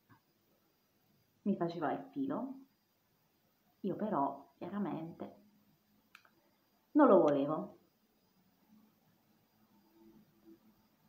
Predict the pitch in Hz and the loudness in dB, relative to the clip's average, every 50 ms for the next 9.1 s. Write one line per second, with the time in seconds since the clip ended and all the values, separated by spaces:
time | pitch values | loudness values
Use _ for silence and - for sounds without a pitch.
0 | _ _ - _ 220 - 220 220 214 - - - - - - _ _ _ _ _ | _ _ -20 _ -20 -20 -20 -20 -20 -20 -20 -20 -20 -20 -20 _ _ _ _ _
1 | _ _ _ _ _ _ - _ - - - - - 196 196 247 240 233 214 180 | _ _ _ _ _ _ -20 _ -20 -20 -14 -8 -8 -4 2 2 2 2 2 -2
2 | 175 175 - - - 196 185 180 - 208 233 269 262 254 240 214 202 214 - - | -2 -4 -10 -6 -4 -2 -2 0 0 2 4 4 4 4 2 0 -2 -2 -2 0
3 | 240 226 202 208 196 208 202 - - - - - _ _ _ _ _ _ - 240 | 0 4 4 4 4 4 2 0 -2 -6 -16 -20 _ _ _ _ _ _ 0 2
4 | 226 220 233 226 226 233 233 220 214 202 202 202 196 196 - - - - - _ | 2 2 2 -2 0 2 4 6 6 8 8 6 6 4 -2 -10 -20 -20 -20 _
5 | _ _ _ _ _ _ _ _ _ _ _ _ _ - _ _ _ _ _ _ | _ _ _ _ _ _ _ _ _ _ _ _ _ -20 _ _ _ _ _ _
6 | _ _ _ _ _ _ _ _ _ - - - _ - 214 196 170 196 190 196 | _ _ _ _ _ _ _ _ _ -20 -20 -20 _ 0 2 4 6 8 8 8
7 | 196 202 214 220 226 208 214 208 196 196 196 - 185 - - - 220 208 214 220 | 8 8 6 4 2 4 6 8 8 8 8 4 -2 -8 -6 0 2 4 4 4
8 | 214 - - 180 170 170 - 175 190 202 196 175 175 185 202 196 151 143 139 - | 2 2 2 2 2 2 -2 -4 0 0 2 4 4 6 6 6 6 4 2 -4
9 | - | -12